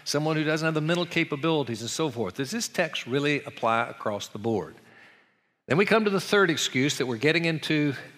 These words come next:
again this week. "God made me the way I am. Can't help it.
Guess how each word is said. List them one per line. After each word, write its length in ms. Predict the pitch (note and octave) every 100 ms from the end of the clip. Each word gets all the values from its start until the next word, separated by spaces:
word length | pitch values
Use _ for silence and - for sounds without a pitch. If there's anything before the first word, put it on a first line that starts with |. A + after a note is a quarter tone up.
| - - _ A2+
again 320 | A2+ D3 D3
this 260 | D3 -
week. 360 | A#2 F#2+ E2+ - - - _ _ _ _ _ -
"God 400 | B2 B2+ C3+ A#2
made 340 | A#2+ A#2+ E3 F#3+
me 180 | G3+ G#3
the 100 | F3
way 200 | E3 D#3
I 140 | C3+
am. 300 | B2 G#2+ E2 - - - _ _ _ -
Can't 200 | G#2+ A#2
help 240 | C3 G#3
it. 120 | D#3+